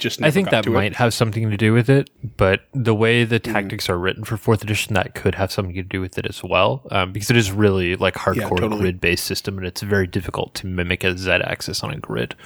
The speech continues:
Speaker 1: Right.
Speaker 2: Um, well,
Speaker 1: Yeah, that makes
Speaker 2: online
Speaker 1: sense.
Speaker 2: it's relatively difficult to mi-, <laughs> mimic a Z-axis.
Speaker 1: Yeah. <laughs>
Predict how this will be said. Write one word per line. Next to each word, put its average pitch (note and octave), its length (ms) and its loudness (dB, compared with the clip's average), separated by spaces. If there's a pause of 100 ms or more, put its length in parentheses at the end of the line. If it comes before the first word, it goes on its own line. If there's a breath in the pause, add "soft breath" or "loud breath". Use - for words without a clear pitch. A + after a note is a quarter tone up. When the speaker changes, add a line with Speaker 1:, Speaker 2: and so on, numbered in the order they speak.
(1500 loud breath)
Speaker 1:
Right. A2+ 300 2
Speaker 2:
Um, E3+ 60 -8
well, F#2+ 240 0 (800)
Speaker 1:
Yeah, E3+ 140 4
that C3 100 4
makes F#2+ 160 4
Speaker 2:
online F2+ 160 -2
Speaker 1:
sense. - 160 -4
Speaker 2:
it's - 20 -20 (120)
relatively F#2 600 -2
difficult F#2 360 -4
to G2+ 100 -4
mi-, F#2+ 100 0 (100)
<laughs> D3+ 120 2
mimic G#2 380 4
a F#2+ 200 -4
Z-axis. - 560 -4
Speaker 1:
Yeah. G#2+ 140 -4 (320)
<laughs> C3+ 580 0